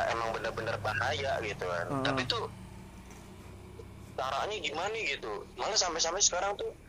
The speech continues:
Speaker 1: kalau misalkan dia nggak mau dibubarin,
Speaker 2: Heeh.
Speaker 1: itu hukumannya itu penjara satu tahun.
Speaker 2: Hmm.
Speaker 1: Terus juga yang tetap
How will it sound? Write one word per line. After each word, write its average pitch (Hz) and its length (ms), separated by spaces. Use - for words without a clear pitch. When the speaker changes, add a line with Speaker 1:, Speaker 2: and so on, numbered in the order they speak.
Speaker 1:
kalau 175 240
misalkan 135 540
dia 120 160
nggak 117 180
mau 139 320
dibubarin, 113 760
Speaker 2:
Heeh. 143 180
Speaker 1:
itu 156 160
hukumannya 120 540
itu 123 100
penjara 120 320
satu 117 240
tahun. 127 360
Speaker 2:
Hmm. 139 480
Speaker 1:
Terus 147 180
juga 113 540
yang 113 560
tetap 117 240